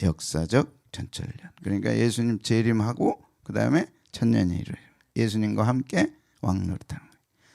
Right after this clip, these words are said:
그래서 후천년설도 아니고 무천년설도 아니고 역사적 전천년설이다. 예수님 재림하신 후에, 다 그렇게 알고 있죠? 예수님 재림하신 후에 예수님과 함께 이제 어린 양 혼인잔치에 들어가고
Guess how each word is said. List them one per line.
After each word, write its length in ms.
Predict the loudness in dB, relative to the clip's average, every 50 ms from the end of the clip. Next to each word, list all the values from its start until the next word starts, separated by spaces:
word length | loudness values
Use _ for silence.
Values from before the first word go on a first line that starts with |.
| _ _ _ _ _
그래서 280 | _ -14 -10 -10 -10 -10 -12 _ _ -20 _ _ _ _
후천년설도 720 | -18 -10 -4 -2 0 2 2 2 0 0 0 -2 -2 -2 -2
아니고 440 | -2 -2 -2 -4 -4 -4 -4 -6 -6 -10 _ _ _ _ _ _ -4
무천년설도 760 | -4 -2 0 2 4 4 6 4 4 4 2 -2 -2 -2 -4
아니고 400 | -4 -2 -2 2 2 2 2 0 -4 _ _ _ _ _ _ _ _ _ -4
역사적 600 | -2 -2 -2 0 -2 -2 0 2 2 2 2 0 -4 _ _ -10
전천년설이다. 880 | -6 -4 -2 -2 -2 -4 -4 -6 -6 -8 -12 -16 -18 -20 -20 -20 -20 -20 -20 -20 _ _ _ _ _ _ -4
예수님 400 | -4 -4 -2 -2 -4 -4 -4 -2
재림하신 640 | 0 2 2 2 2 2 0 0 -2 -4 -6 -6 -6
후에, 160 | -4 -6 -6 -8 -6
다 160 | -4 -4 -4
그렇게 280 | -4 -6 -6 -2 0 2
알고 260 | 2 2 4 2 2
있죠? 260 | 0 0 -2 -4 -4 -4 -6 -12 -20 -20 -20 -20 -20 _ _ _ -4
예수님 340 | -4 -2 0 0 0 0 0
재림하신 600 | 0 0 0 0 0 0 0 0 -2 -2 -4 -6 -4
후에 420 | -2 0 0 2 2 2 0 0 -2 _ _ -10
예수님과 480 | -8 -8 -8 -8 -8 -10 -10 -10 -10
함께 400 | -10 -10 -12 -12 -12 -14 -14 -14 _ _ _ _ _ _ _ _ _ _ _ _ _ _ _ _ _ -10
이제 200 | -6 -6 -6 -4 -2
어린 240 | 0 0 2 2 2
양 120 | 2 2 2
혼인잔치에 560 | 2 2 2 0 -2 -2 -4 -4 -4 -6 -6
들어가고 600 | -6 -8 -8 -8 -6 -8 -8 -6 -6 -6 -6